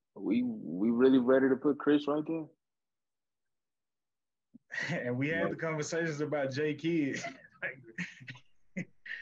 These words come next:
Speaker 1: I'm
Speaker 3: Nah, I'm not putting him there.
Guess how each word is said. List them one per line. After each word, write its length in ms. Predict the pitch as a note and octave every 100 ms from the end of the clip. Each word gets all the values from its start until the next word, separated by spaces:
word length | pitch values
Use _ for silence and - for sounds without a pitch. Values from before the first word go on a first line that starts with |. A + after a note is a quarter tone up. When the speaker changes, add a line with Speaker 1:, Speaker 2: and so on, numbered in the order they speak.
| - - - - - - - - -
Speaker 1:
I'm 200 | - D3+ - - - - - - _ - - _ - - - - - - - - _ _ _ _ - - - - _
Speaker 3:
Nah, 300 | - G#2 E2+ F#2 _ _ -
I'm 180 | A#2 C3
not 200 | G#2 G2
putting 180 | G2+ G2+
him 120 | F#2+
there. 160 | F#2+